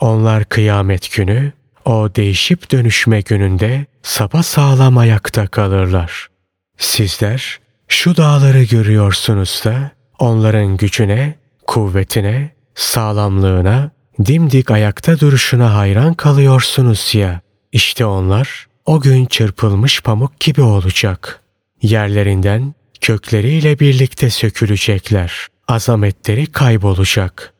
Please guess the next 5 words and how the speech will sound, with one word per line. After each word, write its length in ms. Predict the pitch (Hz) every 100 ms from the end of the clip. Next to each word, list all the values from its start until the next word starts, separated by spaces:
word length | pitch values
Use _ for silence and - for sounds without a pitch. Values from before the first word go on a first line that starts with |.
| -
Bulutlardan 920 | 110 113 110 - 113 101 98 107 143 160 _ -
daha 320 | 110 107 156
hızlı 360 | 165 160 160 147
kayıp 360 | - 123 110
gidecekler. 920 | - 110 101 - 98 - 104 87 -